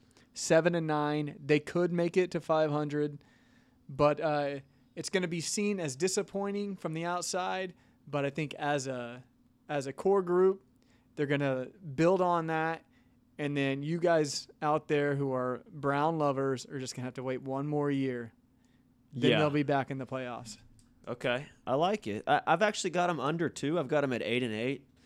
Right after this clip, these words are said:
Speaker 2: which obviously one, one game swing could have 'em at nine and six or seven and nine or
Speaker 1: True.
Speaker 2: nine and seven, seven and nine. So I've got 'em at eight and eight.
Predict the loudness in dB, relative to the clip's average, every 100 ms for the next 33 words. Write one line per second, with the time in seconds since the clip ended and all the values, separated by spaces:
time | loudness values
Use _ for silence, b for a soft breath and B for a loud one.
0 | b b b b b -4 0 4 4 4
1 | 2 0 2 2 2 0 -6 _ _ _
2 | -4 0 2 2 2 0 -4 -4 -4 -4
3 | -2 -2 -2 -4 -2 -2 -2 -4 -4 -6
4 | -6 -6 -4 -2 -2 -2 -2 -2 -4 -6
5 | -8 -4 -2 -4 -4 -6 -4 -4 -4 -6
6 | -8 -10 b b b b -8 -2 0 -2
7 | -4 -10 _ b b b b b b -2
8 | 0 2 2 2 0 2 0 0 -6 -2
9 | 0 0 -4